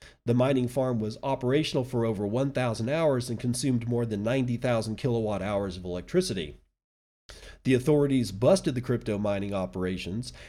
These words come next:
after examining the energy consumption of the charging station, which revealed discrepancies in the electric consumption. Similarly, Zhejiang City seized nine hundred and sixteen mining February's back,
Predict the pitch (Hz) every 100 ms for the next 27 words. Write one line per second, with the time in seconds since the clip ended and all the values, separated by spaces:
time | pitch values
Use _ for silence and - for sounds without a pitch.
0 | - 113 123 120 120 120 131 127 117 107
1 | 107 147 165 135 131 120 110 120 110 117
2 | 87 92 - 165 143 113 - 104 98 110
3 | 104 107 110 113 120 107 107 - 160 160
4 | 127 135 110 104 - 147 110 101 101 151
5 | - 120 - 104 95 92 76 69 60 -
6 | _ _ - - _ _ _ _ _ -
7 | 208 220 143 95 90 95 98 98 135 175
8 | 180 170 160 135 127 - 170 131 107 143
9 | 117 110 120 151 147 147 123 117 - 202
10 | - 135 110 113 107 110 110 113 104 107
11 | 104 101 98 101 101 95